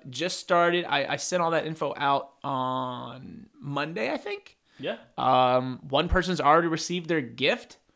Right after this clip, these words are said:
Speaker 1: One person said that the gift that they bought is a custom piece. So someone's getting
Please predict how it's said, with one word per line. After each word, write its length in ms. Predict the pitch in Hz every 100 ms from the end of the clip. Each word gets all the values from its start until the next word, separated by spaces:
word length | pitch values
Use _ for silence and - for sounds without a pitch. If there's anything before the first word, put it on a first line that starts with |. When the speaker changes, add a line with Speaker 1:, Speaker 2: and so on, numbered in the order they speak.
| _ _ _
Speaker 1:
One 220 | 117 151
person 280 | 165 165 160
said 440 | - 160 165 147
that 260 | 135 131 - _ 135
the 100 | 131
gift 360 | 120 165 190
that 180 | 147 135
they 100 | 160
bought 460 | 135 - 156 202 -
is 220 | - 143 104
a 100 | 98 _
custom 720 | - - 160 - - 135 98 -
piece. 640 | - 220 269 508 - - - _ _ _ _
So 120 | -
someone's 260 | 151 247 302
getting 300 | 214 160